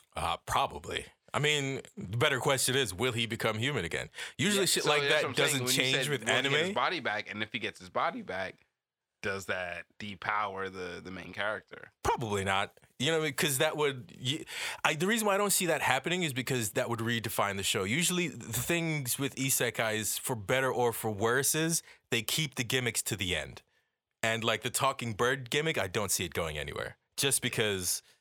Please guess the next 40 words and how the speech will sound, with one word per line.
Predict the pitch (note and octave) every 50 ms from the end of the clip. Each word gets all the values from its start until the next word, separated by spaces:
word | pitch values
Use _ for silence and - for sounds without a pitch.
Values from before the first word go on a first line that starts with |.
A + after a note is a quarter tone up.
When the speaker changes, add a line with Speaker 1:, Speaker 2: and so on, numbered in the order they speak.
| _ _ _ _ _ _ _ _ _ _ _ _ _ _ _ _ -
Speaker 1:
just | - - C#3 - -
because | B2+ G#2+ A#2 G2+
of | F2 F2
the | G2
nature | F#2+ F#2+ F2 F2 - - F2+
of | E2+
the | E2
Speaker 2:
So | E2+ -
Speaker 1:
story. | C3 E2 E2
Speaker 2:
I'm | -
interested | - - - C#3+ C3+
to | B2+
see | C3 - C#3
how | C3 C3 A#2+
they | A2+ A2
reconcile | G#2+ A#2 C3 - B2+ A2 G2+ - F#2+ F#2 F#2 F#2+
that | F#2 F#2 F#2+
in | G2 G2 F#2+
the | F#2 F2
end, | F2 F2 F2 E2
like, | E2 F#2 F#2 - _
with, | A2 A2 G#2
Speaker 1:
Yeah. | D#2 D#2 E2+ A2
Speaker 2:
with, | C#3+ G#2+ G2+ F2 D#2 - _ _ _
you | G2+ G#2
know, | G2 F2+ F2+ F2 F#2 F#2+ _ _ _ _ _ _ _ _ _ _
the | - A2 G2+ G2 G2 F2+
maturation | F#2+ G2+ G2+ F#2+ G2 - - G2+ F#2+ F#2+ - F#2+ F2+
of | E2
that | E2 E2+ E2+
storyline, | - - G2 F#2 F#2 F2+ F2 F2+ F2+ F2+ F#2 F#2 G2+ _ _ -
whether | - G#2 G#2+ G2+
Speaker 1:
Yeah. | - -
Speaker 2:
he | F2+
gets | F#2+ F#2 -
his | - -
body | - _ - F2+ F2 E2+
back | E2 F#2 F2+ -
or | - E2+
not. | E2+ E2+ E2+ E2 -